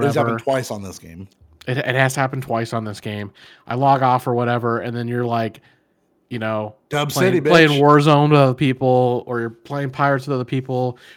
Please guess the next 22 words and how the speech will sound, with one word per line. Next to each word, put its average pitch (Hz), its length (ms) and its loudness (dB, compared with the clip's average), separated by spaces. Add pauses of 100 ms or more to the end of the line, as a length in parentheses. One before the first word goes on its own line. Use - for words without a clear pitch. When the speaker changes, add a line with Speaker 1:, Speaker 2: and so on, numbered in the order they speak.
(100)
Speaker 2:
or 120 120 -6
you're 123 140 -2
fucking 135 300 -4
hanging 139 340 -2
with, 135 240 -2 (420)
uh, 117 240 -4
Garrett 131 380 2
and 123 80 -10
Chris, 131 560 -2 (300)
and 127 120 -6
it's 131 120 -6
like, 139 180 -2
I 156 140 -8
just 240 180 -10
wanna 190 160 -2
be 151 140 -2
included, 131 480 -4
you 101 60 -10
know 110 80 -8
what 110 100 -8
I 104 40 -10
mean? 117 240 -10